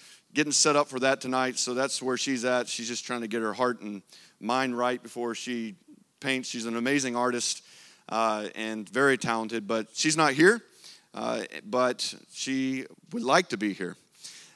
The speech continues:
But that being said, is, uh, we live in Dallas, and we have a real heart to reach people around us,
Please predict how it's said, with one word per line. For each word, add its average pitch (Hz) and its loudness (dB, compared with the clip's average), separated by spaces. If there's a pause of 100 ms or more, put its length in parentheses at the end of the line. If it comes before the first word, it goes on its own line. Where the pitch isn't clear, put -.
(100)
But 131 -2
that 156 4
being 147 -2
said, 135 2
is, 120 -2
uh, 113 -4
we 120 -4
live 147 0
in 139 -4
Dallas, 131 2
and 117 -6
we 123 -2
have 120 -2
a 113 -8
real 123 -2
heart 127 -4 (140)
to 120 -6
reach 131 -4
people 113 -6
around 117 -2
us, 135 -6